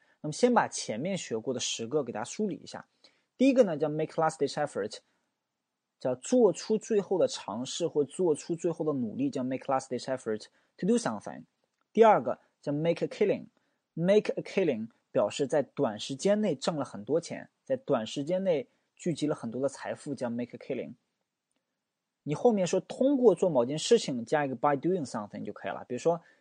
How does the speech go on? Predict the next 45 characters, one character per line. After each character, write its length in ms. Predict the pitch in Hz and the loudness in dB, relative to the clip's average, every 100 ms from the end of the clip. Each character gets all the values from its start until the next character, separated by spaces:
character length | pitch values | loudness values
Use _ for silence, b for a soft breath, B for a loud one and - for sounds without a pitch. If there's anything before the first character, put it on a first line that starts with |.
| b | b
Peter 320 | - - 240 247 | -4 4 8 8
made 220 | 190 165 | 6 2
a 60 | |
killing 280 | 156 - 185 | 0 0 0
last 220 | 143 127 | 0 -4
year 300 | - 110 117 - _ | -4 -2 -4 -6 _
by 100 | 135 | -4
doing 280 | 123 151 240 | 0 0 -2
something。 400 | - 196 - - - _ - | -4 -10 -12 -18 -20 _ -10
通 240 | - 190 | -4 0
过 140 | 180 | 0
做 120 | 147 147 | 0 0
某 140 | 104 | -2
件 100 | 120 | -4
事 160 | 123 151 | -6 -6
情 160 | 127 | -6
啊， 180 | 107 104 - | -10 -12 -12
Peter 240 | - 135 | -6 -4
去 220 | 120 - | -4 -8
年 140 | 120 110 | -8 -8
挣 120 | 117 | -8
了 60 | |
很 160 | 110 98 | -10 -10
多 100 | 104 | -12
钱。 220 | - - _ _ _ _ _ _ _ _ _ | -12 -16 _ _ _ _ _ _ _ _ _
那 160 | 165 160 | -2 0
个 80 | |
by 180 | 151 165 | 4 2
doing 240 | 160 202 180 | 4 0 0
something， 400 | 139 113 113 110 | -2 -6 -6 -6
做 200 | - 175 | 0 0
什 100 | 120 | 0
么 60 | |
事 160 | 120 196 | -4 -2
情 160 | 160 113 | -4 -6
你 40 | |
就 60 | 107 | -8
自 160 | - 107 | -8 -10
己 200 | 85 - _ _ _ | -10 -16 _ _ _
瞎 160 | - | -8
编 200 | 120 131 | -4 -4
就 80 | 127 | -4
可 160 | - 87 | -8 -12
以 20 | |
了。 100 | - | -16